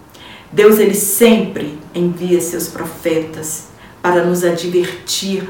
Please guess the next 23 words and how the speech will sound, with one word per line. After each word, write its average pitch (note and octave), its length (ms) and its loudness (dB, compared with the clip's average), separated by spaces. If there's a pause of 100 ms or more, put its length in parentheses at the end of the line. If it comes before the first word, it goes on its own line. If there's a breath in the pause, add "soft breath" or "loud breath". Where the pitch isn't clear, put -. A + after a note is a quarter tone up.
(140)
segundo F3 460 -2
os E3 160 -6
nossos E3+ 380 -6
pecados. - 880 -6 (360)
E F3 100 2
assim E3 300 -4
aconteceu D#3 760 -8 (220)
com E3 140 -6
Joás. D#3 520 -8 (840 loud breath)
Deus G#3 500 6
enviou E3 380 -4
profetas A#3 1000 -2 (180)
e F3 140 -4
enviou E3 680 -4 (260)
Zacarias, E3 880 -6 (300)
filho F3 380 -2 (200)
de D#3+ 120 -10
Joiada. D#3 500 -8 (640 loud breath)
Ele E3 180 -4
era D#3+ 240 -4 (480)
primo F#3 440 2 (440)
de D#3 120 -10
Joás - 580 -8